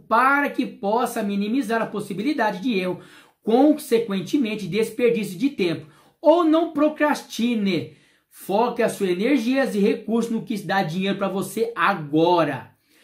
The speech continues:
Aliás, o capital requer atenção especial na fase que você está ingressando.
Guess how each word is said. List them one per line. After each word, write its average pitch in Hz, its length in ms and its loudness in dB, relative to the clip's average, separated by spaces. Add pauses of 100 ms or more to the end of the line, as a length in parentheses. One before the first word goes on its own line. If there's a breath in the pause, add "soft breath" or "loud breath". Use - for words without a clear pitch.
(260 soft breath)
Aliás, 220 520 4
o 175 60 -6
capital 185 460 -4
requer 165 360 -2
atenção 226 440 -4
especial 247 540 -2
na 294 160 2
fase 269 360 -2
que 247 120 -4
você 233 380 0
está 196 340 -2
ingressando. 185 720 -4